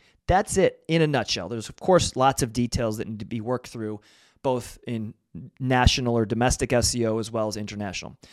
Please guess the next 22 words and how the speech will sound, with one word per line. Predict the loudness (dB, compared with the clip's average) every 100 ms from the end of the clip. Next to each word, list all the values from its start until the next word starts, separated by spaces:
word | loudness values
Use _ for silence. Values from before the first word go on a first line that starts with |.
| -20 -20 -20 -2
But | 0
the |
different | 2 2 2 0
with, | 0 -2 _ -10
difference | 2 4 4 0
with | -2
international | -4 -4 2 2 2 0 0
S | 0 -2
E | -2
O | -2 -4 -8 -20 -20 -14
is | 2 4
that | 6 4
you | 2
have | 4 4 4 0 -16 _ _
things | -2 -2 0
that | 0 2
are | 2
different, | 2 0 -2 -6 -4
like | -4 -4
cultures | -2 -2 0 -2 -2 -2
and | -6
languages. | -4 -4 -2 -4 -4 -8 -8